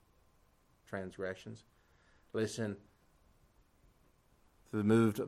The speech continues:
the moved of the Holy Ghost, Paul wrote all five, six times there in Romans chapter five, the gift, the free gift, the free gift, the free gift, the free gift, the gift, the gift.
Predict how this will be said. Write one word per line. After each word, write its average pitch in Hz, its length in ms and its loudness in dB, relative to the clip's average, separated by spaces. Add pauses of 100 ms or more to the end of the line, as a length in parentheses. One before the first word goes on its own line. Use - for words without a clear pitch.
(140)
the 113 760 0
moved 113 260 4
of 101 80 -2
the 104 60 0
Holy 110 260 2
Ghost, 104 380 0
Paul 104 240 0
wrote 107 320 0
all 110 400 4
five, 104 320 2
six 104 200 -6
times 101 360 -4
there 98 180 -2
in 92 100 -6 (300)
Romans 98 280 -2
chapter 98 300 -4
five, 95 340 0
the 98 60 -4
gift, 95 320 -4
the 101 60 -14
free 101 220 -4
gift, 90 240 -6
the 95 40 -14
free 98 200 -8
gift, 92 220 -6
the - 60 -20
free 98 180 -8
gift, 90 220 -6
the 95 60 -16
free 101 200 -8
gift, 92 220 -6
the 92 60 -8
gift, 92 580 -4
the 92 60 -6
gift. 90 320 -4